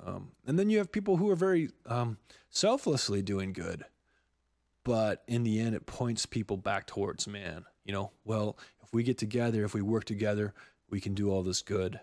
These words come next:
right? We'll be able to survive," when the truth <laughs> is, uh, apart from God, we will all perish, and this world is gonna be wiped out.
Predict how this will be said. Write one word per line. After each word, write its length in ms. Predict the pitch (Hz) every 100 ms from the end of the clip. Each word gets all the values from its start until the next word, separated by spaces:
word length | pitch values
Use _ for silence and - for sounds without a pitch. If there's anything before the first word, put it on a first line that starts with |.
| _ _ _ _ _ _
right? 260 | 104 101 98 - _ _ _ _ _ _
We'll 160 | 107
be 100 | 107
able 220 | 107 98 95
to 300 | 98 - - _ _ _ _ _ -
survive," 580 | 98 98 98 98 98 - _ _ _ _
when 480 | 101 98 95 90 85 _ _ _ _
the 60 | 104
truth 500 | - 123 101 - 139
<laughs> 0 |
is, 420 | 117 92 - - - _ _ _ _ _ _ _ _ _
uh, 180 | 101 98
apart 340 | 92 - 113 104
from 180 | 104
God, 440 | 95 98 98 101 82 - -
we 160 | 101
will 100 | 98
all 500 | 98 - 101 104 110 _ _ _ _ -
perish, 600 | 113 104 104 - - - _
and 80 | -
this 140 | 95
world 200 | 104 95
is 80 | 95
gonna 120 | 104
be 80 | 101
wiped 420 | 101 101 98 -
out. 280 | - - -